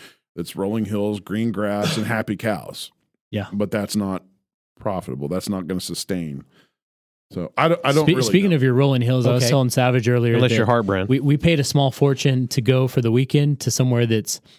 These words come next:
Speaker 2: not even half as good as your, your s-, your space here. That's, and, uh,
Speaker 1: Or, oh yeah, so y'all were out for a little spring break getaway.
Speaker 2: Yeah.
Speaker 1: Where at?
Speaker 2: Yeah, we went to some, it's like a,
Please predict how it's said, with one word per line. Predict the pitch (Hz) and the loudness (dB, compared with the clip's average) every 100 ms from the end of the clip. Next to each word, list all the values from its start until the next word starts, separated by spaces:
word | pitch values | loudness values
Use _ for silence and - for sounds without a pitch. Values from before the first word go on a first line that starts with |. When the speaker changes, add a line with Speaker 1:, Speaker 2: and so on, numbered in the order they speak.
| _ _ | _ _
Speaker 2:
not | 127 127 131 | 0 2 2
even | 117 | 0
half | - 127 120 | 0 0 0
as | 113 | 0
good | 113 120 | 2 2
as | 113 107 | 2 2
your, | 110 104 - | 0 0 -4
your | 131 113 104 | -2 0 -2
s-, | - - - | -4 -10 -8
your | - 110 | -2 -2
space | - - 113 - | -2 -4 -2 -2
here. | 110 98 - _ _ _ _ _ _ _ _ - | -2 -4 -6 _ _ _ _ _ _ _ _ 0
That's, | 131 117 - | 0 0 -4
and, | 139 117 113 110 | 0 2 2 2
uh, | 110 101 95 - | 2 0 -2 0
Speaker 1:
Or, | 180 175 | 2 2
oh | |
yeah, | 175 180 190 | 2 2 2
so | 139 156 | 0 0
y'all | 151 180 | 2 2
were | 170 | 0
out | 156 | 0
for | 151 | 0
a | 151 | 0
little | 147 | 0
spring | 131 - 151 131 | -2 -2 -2 0
break | 131 120 113 | 0 -2 0
getaway. | 131 92 123 | 0 2 0
Speaker 2:
Yeah. | 120 120 143 | 2 0 -2
Speaker 1:
Where | 120 135 135 | 0 2 2
at? | 127 - | 0 2
Speaker 2:
Yeah, | 123 | 4
we | 139 | 4
went | 151 139 | 4 2
to | - 147 | 0 2
some, | 156 139 131 | 2 2 0
it's | 123 | 0
like | 160 139 | 0 0
a, | 110 98 | 0 -2